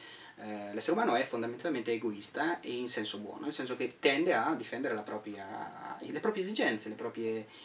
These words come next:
i propri desideri, la, la realizzazione di sé. Quando questi desideri, realizzazione di sé, viene in conflitto con un'altra, con un altro egoismo, specialmente umano, ma anche di altro tipo, tende a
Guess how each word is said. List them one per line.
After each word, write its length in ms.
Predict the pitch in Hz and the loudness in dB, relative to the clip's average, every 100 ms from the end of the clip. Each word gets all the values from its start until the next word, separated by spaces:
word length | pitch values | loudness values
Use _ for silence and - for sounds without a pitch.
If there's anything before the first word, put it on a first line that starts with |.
| - | -16
i 100 | - | -10
propri 640 | 110 120 - 117 117 113 113 | -2 0 0 0 0 0 0
desideri, 540 | 117 120 117 139 170 117 | 0 0 4 6 6 4
la, 200 | 113 113 | 0 -2
la 120 | 113 | 0
realizzazione 580 | 120 123 123 117 131 123 | 2 2 0 0 2 2
di 100 | 113 | 2
sé. 220 | - 98 - - - | 0 -2 -10 -12 4
Quando 240 | 233 196 | 8 10
questi 300 | 156 160 139 | 8 4 0
desideri, 540 | 139 143 156 165 120 110 | 2 2 6 8 8 4
realizzazione 500 | 120 123 131 170 156 | 0 -2 0 4 6
di 80 | |
sé, 340 | 143 - 113 101 | 4 2 2 2
viene 320 | 110 151 143 | 2 4 6
in 200 | 120 127 | 4 0
conflitto 520 | 127 147 147 113 110 104 | 2 2 2 -2 -2 -4
con 180 | 101 101 | -6 -4
un'altra, 560 | 120 117 - 104 98 107 | -2 -2 -4 -6 -6 -8
con 120 | 113 | -6
un 100 | 113 | -4
altro 180 | 127 117 | -2 -2
egoismo, 480 | 113 127 117 107 104 | 4 4 4 0 -6
specialmente 520 | - 107 104 113 110 | -8 -6 -4 -4 -2
umano, 360 | 117 98 143 117 | -2 2 4 4
ma 120 | 107 | 2
anche 180 | 120 - | 0 0
di 100 | 107 | -4
altro 220 | 101 214 | -2 -4
tipo, 340 | 214 110 220 - - - | -4 0 0 0 -10 4
tende 380 | - 151 202 131 | 6 8 6 6
a 200 | 104 | 6